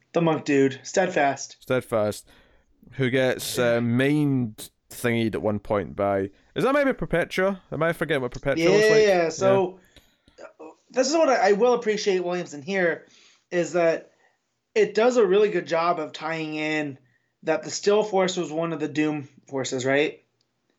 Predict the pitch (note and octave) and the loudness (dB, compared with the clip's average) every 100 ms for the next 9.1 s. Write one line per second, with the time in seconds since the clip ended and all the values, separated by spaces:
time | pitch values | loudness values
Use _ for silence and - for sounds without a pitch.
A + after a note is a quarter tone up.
0 | - - A#2+ G2+ - - - - _ _ | -18 -4 0 0 -4 -12 -16 -20 _ _
1 | _ - - F#3 F3 F3+ F#3 F3 - - | _ -8 0 2 4 4 2 -2 -6 0
2 | G3+ G#3 G3+ - G3 F3+ - F#3+ F#3+ F#3+ | 2 2 -2 -4 -4 -4 -2 0 0 2
3 | F3+ E3+ D3+ - D#3 D#3+ - F3 F#3 F3+ | -2 -2 -12 -10 -8 -8 -8 -10 -10 -8
4 | D3+ C#3+ C3+ C3+ - _ _ _ _ _ | -6 -4 -4 -6 -10 _ _ _ _ _
5 | _ D3 C#3 E3+ E3 D#3+ D#3 D#3 _ F3+ | _ -18 0 2 4 2 -2 -12 _ -4
6 | D#3+ - E3+ D#3+ - - - D#3+ - F3 | -4 -2 -6 -4 -8 -8 -4 -4 -2 -2
7 | D#3+ - C#3 G#3 G#3 G3+ D#3+ D#3+ F3 E3+ | -2 -6 -2 0 2 0 0 0 0 0
8 | E3 E3 - E3+ F3 C#3+ G3 F3 D3 D3 | -2 -4 -4 0 0 2 2 2 0 -4